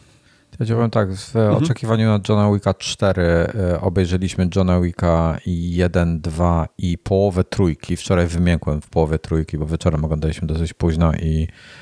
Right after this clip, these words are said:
Speaker 1: e, po prostu już zasypiałem, więc, e, przerwaliśmy do-, dokładnie w połowie filmu. E, więc oglądamy trójkę i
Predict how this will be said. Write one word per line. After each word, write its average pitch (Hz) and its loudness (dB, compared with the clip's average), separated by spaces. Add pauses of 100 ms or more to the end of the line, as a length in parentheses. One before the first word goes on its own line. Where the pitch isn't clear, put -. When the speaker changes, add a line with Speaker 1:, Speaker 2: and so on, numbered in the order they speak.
(260)
Speaker 1:
e, 73 0
po - -6
prostu 82 2
już 78 2
zasypiałem, 78 2
więc, 76 -2
e, 80 4
przerwaliśmy 87 0
do-, 90 0
dokładnie 87 0
w - -10
połowie 78 0
filmu. 80 0 (840)
E, 76 -2
więc 85 -2
oglądamy 87 2
trójkę 98 0
i 82 -2